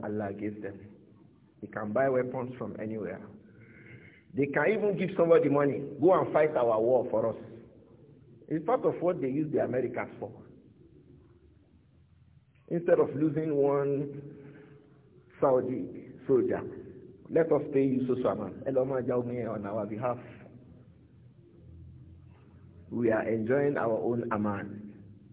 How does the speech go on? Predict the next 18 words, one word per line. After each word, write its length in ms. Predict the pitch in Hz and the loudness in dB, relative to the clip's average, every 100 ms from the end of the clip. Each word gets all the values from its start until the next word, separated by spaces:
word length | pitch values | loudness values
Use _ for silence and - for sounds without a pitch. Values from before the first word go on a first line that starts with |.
| - - - | -20 -20 -6
Fight 280 | 143 139 107 | -2 -2 0
that 240 | 123 127 113 | -2 -2 0
war 240 | 110 107 | 0 0
on 100 | 98 | -2
our 180 | 92 90 | -6 -6
behalf. 260 | 87 92 - - - | -6 -8 -10 -18 -16
Our 240 | - 101 120 | -10 -6 -4
one 180 | 113 104 | -4 -4
be 140 | 104 | -6
and 180 | 98 95 | -6 -6
do 140 | 101 95 95 - - - - - - | -6 -8 -10 -12 -18 -20 -20 -16 -12
Because 440 | 113 - 151 143 117 | -8 -2 -2 -2 -2
they 60 | |
will 140 | 107 107 104 | -2 -2 -4
still 180 | 135 131 131 | -4 -4 -4
fight 220 | 120 117 - - | -4 -4 -10 -12
two 100 | 151 | -6
wars. 540 | 135 120 107 98 85 | -4 -2 -2 -2 -6